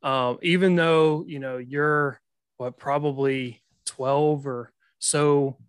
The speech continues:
hour drive away from me in Michigan, I feel like we have a lot in common.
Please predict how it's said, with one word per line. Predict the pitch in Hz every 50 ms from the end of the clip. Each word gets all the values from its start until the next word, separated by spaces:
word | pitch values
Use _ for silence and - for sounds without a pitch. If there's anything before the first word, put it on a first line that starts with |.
| _ _
hour | 151 147 147 151 156 151 143 143 139
drive | 127 - 135 127 143 147 143 139 131 127 127 131
away | 143 131 123 143 196 233 196
from | - - 143 135 135
me | 135 135 135
in | 123 120 131
Michigan, | 185 247 - - - 147 135 131 127 123 123 123 _ _ _ _ _ _ _ _ _
I | -
feel | - 220 247 285
like | 254 180 214
we | 220 185
have | 190 180 160
a | 147
lot | 139 143 147 147 151 - -
in | 156 139 127
common. | - - 147 143 139 131 127 120 120 120 -